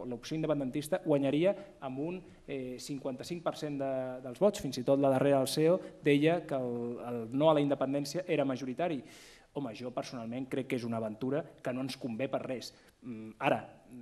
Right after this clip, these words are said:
insisteixo, soc realista, mm, possibilista i, a més, pragmàtic. Si la majoria del poble de Catalunya ho vol, a mi articular una llei de la claredat en la línia de canadenca em semblaria una solució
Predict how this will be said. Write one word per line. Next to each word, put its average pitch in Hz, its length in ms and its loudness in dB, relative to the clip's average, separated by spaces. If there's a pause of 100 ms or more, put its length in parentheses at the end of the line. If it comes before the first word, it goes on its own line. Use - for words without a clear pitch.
(100)
insisteixo, 120 420 -8
soc 131 160 -2
realista, 139 540 -4 (180)
mm, 107 560 -12
possibilista 123 640 -8 (240)
i, 127 40 -8
a 110 60 -12
més, 117 200 -10
pragmàtic. 127 580 -6 (180)
Si - 240 -8
la 104 80 -6
majoria 110 400 -4
del 127 80 -4
poble 127 240 -6
de 120 80 -8
Catalunya 113 320 -10
ho 110 80 -8
vol, 127 240 -4 (300)
a 120 120 -18
mi 120 300 -6
articular 117 480 -10
una 120 100 -6
llei 127 140 -2
de 123 80 -2
la 117 120 -4
claredat 117 340 -8
en 110 100 -8
la 107 80 -10
línia 113 220 -6
de 110 100 -10
canadenca 113 400 -8
em 135 60 -10
semblaria 110 300 -12
una 113 120 -12
solució 113 480 -14